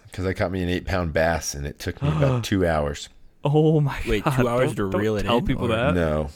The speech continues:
Speaker 1: to
Speaker 3: Two hours in
Speaker 1: actually
Speaker 3: general?
Speaker 1: catch a fish and get it to the boat. <laughs>
Speaker 3: Oh, wow.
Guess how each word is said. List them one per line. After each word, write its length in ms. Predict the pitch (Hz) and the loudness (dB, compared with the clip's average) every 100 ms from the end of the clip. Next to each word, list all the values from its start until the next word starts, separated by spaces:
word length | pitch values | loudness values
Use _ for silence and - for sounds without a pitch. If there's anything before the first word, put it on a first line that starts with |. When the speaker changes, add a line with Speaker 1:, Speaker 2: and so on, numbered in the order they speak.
| - | -10
Speaker 1:
to 120 | - 92 | -4 0
Speaker 3:
Two 80 | 104 | 2
hours 100 | 87 | 2
in 60 | |
Speaker 1:
actually 240 | 92 90 82 | 2 0 0
Speaker 3:
general? 200 | 78 - - - | -2 -10 -18 -8
Speaker 1:
catch 300 | - 92 - | 0 0 0
a 60 | |
fish 400 | 110 - 92 - - | -6 -2 -2 -2 -8
and 240 | 80 73 | -6 -6
get 160 | - 80 | -4 -4
it 140 | 76 - | -4 -6
to 100 | 78 | -6
the 80 | |
boat. 300 | 64 71 67 - | -2 -2 -2 -6
<laughs> 300 | - - 170 - | -12 -8 -8 -6
Speaker 3:
Oh, 200 | 135 104 | -8 -6
wow. 400 | - 120 185 - | -6 -4 -6 -6